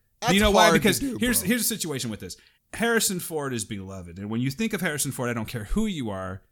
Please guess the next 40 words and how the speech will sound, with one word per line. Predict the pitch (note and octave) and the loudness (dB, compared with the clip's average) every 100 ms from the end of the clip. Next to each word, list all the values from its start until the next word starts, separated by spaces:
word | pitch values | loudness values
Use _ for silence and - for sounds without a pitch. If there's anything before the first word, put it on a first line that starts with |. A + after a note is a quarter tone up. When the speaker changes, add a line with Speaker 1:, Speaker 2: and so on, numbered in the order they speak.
| _ | _
Speaker 2:
you're | B2+ D3+ | -8 -6
going | D#3 D3+ C#3+ | -4 -2 -2
to | C#3+ | -2
think | C#3 A#2+ A2 | -2 -4 -4
Han | A2 G#2 | -4 -4
Solo | G#2+ G2+ F#2+ | -4 -4 -6
or | G#2 G#2 | -4 -4
Indiana | G2+ F#2+ F2+ E2+ | -4 -4 -8 -12
Jones. | E2+ - - - _ | -16 -16 -18 -18 _
You | C#3 B2 | -4 0
Speaker 1:
Yes. | D3+ | 2
Speaker 2:
might | G3 | 2
think | G#3+ A3 | 2 2
all | A3+ | 2
these | A#3 A#3+ | 2 0
other | A#3+ | -2
characters, | A#3 A#3+ G#3 C3+ | 0 0 0 -4
but | - G2+ | -6 -8
those | C3+ C#3 C3+ B2+ | -6 -4 -2 -2
are | B2 | -4
the | A#2+ | -6
characters | C3 A2+ A2 G#2 | -6 -6 -8 -10
you | G#2+ | -10
think | G#2 F#2 | -10 -12
of, | E2 | -16
and | F2 F#2 | -16 -12
I'm | G#2+ | -6
sure | D#3+ | -6
he | D3+ F3 | -4 -4
hates | G#3 G3+ - | -4 -2 -2
that, | G#2+ G#2 - _ - | -4 -10 -18 _ -12
but | A#2+ | -2
sorry, | - D3+ C3 G#2+ | 0 2 0 -2
Harrison, | A2 G#2 G#2+ G#2+ G2+ | -4 -4 -4 -6 -6
that's | B2 B2 - | -4 -6 -6
just | C#3 A#2+ - | -6 -6 -4
kinda | B2 G#2+ | -4 -4
how | A2 G2+ | -4 -6
it | |
is. | G2+ F2+ - | -8 -12 -14